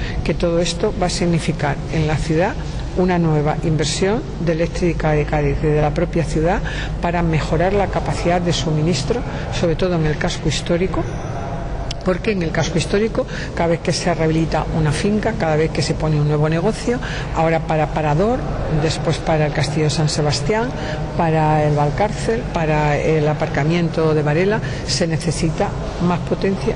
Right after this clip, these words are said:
y se necesita, eh, un cableado de última generación para garantizar el buen suministro y el control de ese suministro. Lo cual quiere decir que vamos a seguir invirtiendo ya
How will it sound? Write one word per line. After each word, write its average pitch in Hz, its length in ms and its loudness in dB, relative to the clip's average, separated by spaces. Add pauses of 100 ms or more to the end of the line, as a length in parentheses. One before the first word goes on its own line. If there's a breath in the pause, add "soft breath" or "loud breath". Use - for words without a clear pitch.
y 151 40 0
se 170 160 0
necesita, 170 580 0 (480 loud breath)
eh, 160 360 2
un 180 160 2 (100)
cableado 170 640 2 (180)
de 156 280 2 (100)
última 165 600 2
generación 160 640 0 (340 loud breath)
para 175 240 0
garantizar 160 580 0 (120)
el 156 140 2
buen 160 160 2
suministro 165 640 -2
y 214 160 2
el 214 120 -2
control 180 440 0 (120)
de 165 60 0
ese 160 180 -2
suministro. 143 540 -2 (380 loud breath)
Lo 147 80 0
cual 151 180 0
quiere 151 200 2
decir 247 320 0 (120)
que 170 60 0
vamos 151 260 0
a 151 60 0
seguir 156 260 0
invirtiendo 185 560 2
ya 202 220 0